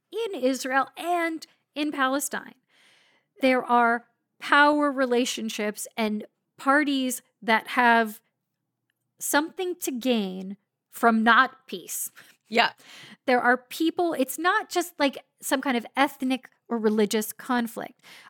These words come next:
Speaker 1: Uh, religion plays a role.
Speaker 2: Yes.
Speaker 1: It, it definitely plays an important role. But the idea that, um, that the main problem is religion, I think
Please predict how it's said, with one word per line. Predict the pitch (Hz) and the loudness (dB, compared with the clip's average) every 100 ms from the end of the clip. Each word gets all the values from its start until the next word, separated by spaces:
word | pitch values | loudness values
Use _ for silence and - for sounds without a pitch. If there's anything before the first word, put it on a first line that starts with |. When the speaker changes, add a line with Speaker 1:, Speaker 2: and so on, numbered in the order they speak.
| - | -14
Speaker 1:
Uh, | - | -10
religion | 247 302 359 415 339 | -2 2 4 2 -2
plays | - 330 339 | 0 0 2
a | 339 | 0
role. | 330 392 - - _ _ _ | 2 2 0 -8 _ _ _
Speaker 2:
Yes. | 185 240 - | -6 -4 0
Speaker 1:
It, | 269 - | -2 0
it | 269 233 | 0 4
definitely | 311 320 294 311 | 4 4 -2 -2
plays | - 269 254 | 0 0 2
an | 247 | 0
important | 233 226 320 311 214 - | -2 -4 -8 -8 -10 -10
role. | 202 - - _ _ - | -10 -10 -18 _ _ -2
But | 277 269 | -2 0
the | 269 | 0
idea | 262 233 277 311 320 285 233 | 0 -2 -4 -4 -2 -2 -4
that, | 247 226 208 - | -2 -2 -2 -4
um, | 226 214 202 196 196 _ _ _ _ | -2 0 -2 -6 -14 _ _ _ _
that | 220 233 | -4 0
the | 240 | 0
main | 233 254 247 226 | 0 0 -2 -4
problem | 208 247 233 220 | 2 2 2 0
is | 196 185 | -2 -8
religion, | 196 202 190 190 190 | -10 -10 -10 -10 -10
I | 196 220 | -6 -6
think | 220 220 226 | -2 -4 -4